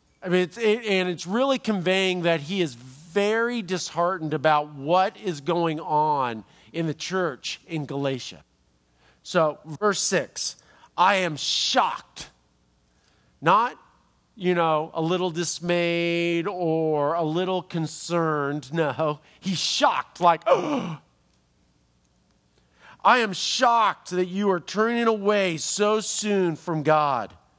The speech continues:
who called you to himself through the loving mercy of Christ.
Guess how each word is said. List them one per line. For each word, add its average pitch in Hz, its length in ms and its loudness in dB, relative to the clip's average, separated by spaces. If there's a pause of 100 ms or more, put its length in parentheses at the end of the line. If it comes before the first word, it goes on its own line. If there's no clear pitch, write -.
(800)
who 214 160 0
called 233 640 2
you 180 220 -2
to 185 300 -2
himself 165 800 0 (260)
through 185 200 -2
the 165 60 2
loving 180 800 0
mercy 160 540 -2
of 120 160 -8
Christ. 120 640 -6